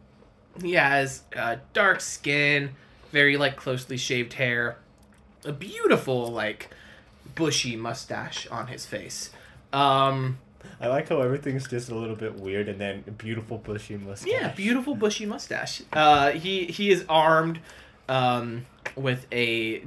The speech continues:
Speaker 1: like, decent sized sword kinda strapped to his back
Speaker 2: Mm-hmm.
Speaker 1: and a pistol on his hip.
Speaker 2: Mm-hmm.
Speaker 1: And he walks in, um, and he goes,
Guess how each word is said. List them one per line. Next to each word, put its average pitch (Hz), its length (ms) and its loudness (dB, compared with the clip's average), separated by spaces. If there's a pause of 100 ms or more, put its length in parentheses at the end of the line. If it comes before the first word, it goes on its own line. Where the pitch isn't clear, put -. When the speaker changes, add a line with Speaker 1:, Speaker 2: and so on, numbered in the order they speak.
Speaker 1:
like, - 240 -6
decent 123 380 -8
sized 110 340 -4
sword 110 380 -8
kinda 107 200 -8
strapped - 360 -4
to 127 40 -8
his 113 120 -10
back 107 420 -6 (180)
Speaker 2:
Mm-hmm. 131 200 -8
Speaker 1:
and 107 500 -4
a 98 280 -8
pistol - 440 -12 (180)
on 92 180 -10
his 127 200 -14
hip. - 200 -16 (280)
Speaker 2:
Mm-hmm. 120 220 -10 (280)
Speaker 1:
And 143 420 4
he 165 380 -2
walks 151 560 2
in, 127 320 0 (500)
um, 113 580 -2 (680)
and 110 480 -6 (200)
he 123 220 -8
goes, 107 280 -6